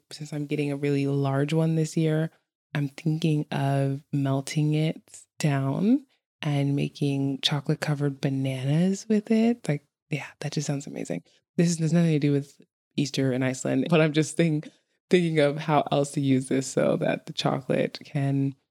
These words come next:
go into the freezer and still stay good. And I can also just enjoy my Easter egg for longer. Regarding services, so if you're gonna go to the grocery store or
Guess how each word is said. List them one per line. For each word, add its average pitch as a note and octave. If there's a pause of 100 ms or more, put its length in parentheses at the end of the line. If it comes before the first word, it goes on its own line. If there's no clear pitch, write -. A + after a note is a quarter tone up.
(160)
go C#3+
into C#3
the D#3
freezer C3
and B2+
still -
stay C#3
good. C3 (300)
And C#3+
I D3
can -
also E3
just -
enjoy F3+
my F#3+
Easter A#3
egg F3+
for -
longer. G3 (400)
Regarding E3+
services, A#3
so D3
if D3+
you're D3
gonna C#3+
go C#3+ (160)
to C#3+ (180)
the D#3
grocery A3+
store G#3
or C#3+